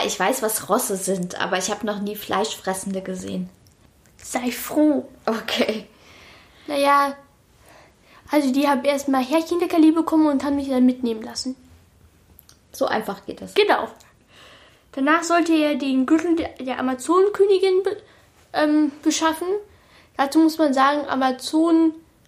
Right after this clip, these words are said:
Speaker 2: also die erste Amazonenkönigin be-, hatte von Ares einen Gürtel bekommen, der sozusagen, ähm, ihre Kampftechniken und Stech-,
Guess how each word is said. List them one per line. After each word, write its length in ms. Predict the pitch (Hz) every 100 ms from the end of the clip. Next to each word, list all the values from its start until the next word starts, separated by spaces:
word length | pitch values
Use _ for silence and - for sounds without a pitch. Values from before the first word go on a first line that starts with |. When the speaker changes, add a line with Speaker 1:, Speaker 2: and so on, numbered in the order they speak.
| _ _ -
Speaker 2:
also 200 | 262 240
die 100 | 254
erste 240 | 277 294
Amazonenkönigin 800 | 294 247 - 330 320 330 330 285
be-, 280 | 277 262 247
hatte 200 | 277 285
von 180 | 269 262
Ares 320 | - 277 294
einen 180 | 269 254
Gürtel 260 | 285 320 330
bekommen, 460 | 311 302 294 285 269 - - - _ _ _ _ _ -
der 360 | 269 269 262
sozusagen, 440 | 254 262 269 262 262
ähm, 160 | 254
ihre 160 | 240 -
Kampftechniken 840 | - 330 330 320 - 311 302 294
und 120 | 254
Stech-, 340 | - 269 277